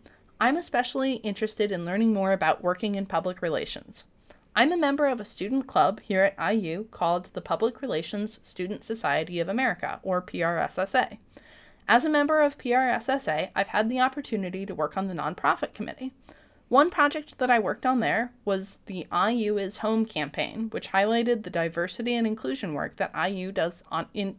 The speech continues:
does in our campus community. I'm hoping to complete an internship in P R this summer that will help me explore the differences be-, between working at a big P R firm or working at a small boutique company.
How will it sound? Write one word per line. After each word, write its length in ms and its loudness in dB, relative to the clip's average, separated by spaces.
does 360 2
in 140 -4
our 100 -2
campus 380 -8
community. 540 -2
I'm 100 4
hoping 300 2
to 80 -2
complete 440 -2
an 120 0
internship 600 -2
in 140 -2
P 160 -6
R 160 0
this 180 -2
summer 460 -6
that 140 2
will 120 -2
help 240 0
me 120 -2
explore 400 2
the 120 -2
differences 500 0
be-, 220 -6
between 440 -4
working 520 -2
at 120 -2
a 20 -2
big 380 -2
P 160 -4
R 180 2
firm 540 0
or 160 2
working 340 0
at 100 2
a 60 -4
small 300 0
boutique 580 -8
company. 520 -10